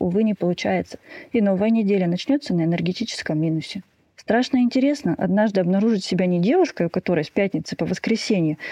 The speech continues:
самая активная социальная жизнь, а женщиной, которая радуется возможности все выходные проваляться дома, в тишине, с книжкой или сериалом. Женщина в сорок плюс понимает,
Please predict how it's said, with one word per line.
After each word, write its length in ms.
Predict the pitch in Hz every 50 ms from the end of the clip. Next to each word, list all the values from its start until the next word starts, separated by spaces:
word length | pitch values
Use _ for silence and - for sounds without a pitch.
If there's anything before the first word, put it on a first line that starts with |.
| - - -
самая 440 | - - 214 196 175 156 165 175 190
активная 400 | - - - 240 185 165 160 156
социальная 580 | - - - - - 202 196 196 202 208 202
жизнь, 300 | 190 180 175 165 160 175 - _ _ - - - - -
а 100 | - 185
женщиной, 540 | 180 190 254 302 330 - - 220 180 160 - - _ _ _ _
которая 380 | - - 190 - 214 220 220 226
радуется 440 | 226 233 226 196 196 185 - - 180
возможности 600 | 180 180 185 220 269 330 302 262 202 - - 180
все 200 | - - 208 196
выходные 440 | 196 175 - 190 180 220 262 285 269
проваляться 520 | - 180 160 175 196 202 190 - - 208
дома, 360 | 185 170 175 165 160 - 165 - - - - - - -
в 80 | - -
тишине, 560 | - 180 175 - - 185 190 233 269 240 180
с 100 | - -
книжкой 520 | - - 185 226 269 - - - - - _ _ -
или 160 | 320 302 226
сериалом. 600 | 185 - - 147 165 160 165 165 160 151 147 156 - _ _ _ _ _ _ _ -
Женщина 460 | - 247 262 269 - - 262 247 240
в 60 | -
сорок 260 | - 254 247 247 -
плюс 220 | - 247 262 247 -
понимает, 600 | - 233 226 220 202 185 175 170 165 175 -